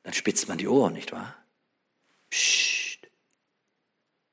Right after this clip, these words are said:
Dann kommt etwas. Und hier kommt etwas. Wir sind ohnmächtig. Vers vierzig. „Und er sprach zu ihnen: Warum seid ihr furchtsam? Habt ihr noch keinen Glauben?“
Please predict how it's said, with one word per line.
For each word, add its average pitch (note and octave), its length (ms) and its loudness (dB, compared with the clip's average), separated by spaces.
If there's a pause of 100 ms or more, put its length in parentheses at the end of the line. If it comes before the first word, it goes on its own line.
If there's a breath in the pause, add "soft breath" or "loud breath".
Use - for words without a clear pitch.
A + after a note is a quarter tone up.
(680)
Dann - 140 -4
kommt - 260 0
etwas. - 420 -10 (220)
Und - 100 0
hier B2+ 140 8
kommt - 260 6
etwas. - 380 -4 (340 loud breath)
Wir F#2 100 -2
sind F#2 200 4
ohnmächtig. B2 600 4
Vers B2+ 160 6
vierzig. - 420 6 (600 loud breath)
„Und G2 120 4
er F#2+ 80 6
sprach - 440 2
zu - 140 2
ihnen: F#2 320 -4 (580 loud breath)
Warum G#2 380 10
seid C#3+ 540 8
ihr A#2+ 440 8 (280)
furchtsam? B2+ 920 8 (880)
Habt F3+ 240 8
ihr G#3+ 60 12
noch F#3 160 10
keinen G3 300 10
Glauben?“ A3 520 10